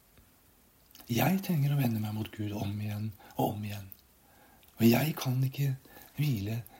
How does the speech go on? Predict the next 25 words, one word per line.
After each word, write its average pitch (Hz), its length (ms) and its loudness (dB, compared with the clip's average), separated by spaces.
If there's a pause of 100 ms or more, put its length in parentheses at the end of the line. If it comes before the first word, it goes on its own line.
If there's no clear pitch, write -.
(220)
på 143 100 0
gårsdagens 113 720 -2 (460)
omvendelse 110 520 -4 (880)
og 135 160 2
ture 147 240 6
i 120 80 6
vei 110 200 0
med 120 120 2
det 107 80 0
som 127 160 2
faller 98 320 0
meg 104 160 -6
inn, 117 140 -4 (580)
og 110 120 -6
det 104 120 -4
som 104 200 -2
måtte 110 240 -8 (120)
skje 107 360 4 (200)
og 120 120 -10
ta 110 120 -6
tak 98 360 -10
i 110 40 -8
meg 117 320 -8
i 131 80 0
dag. 117 300 -8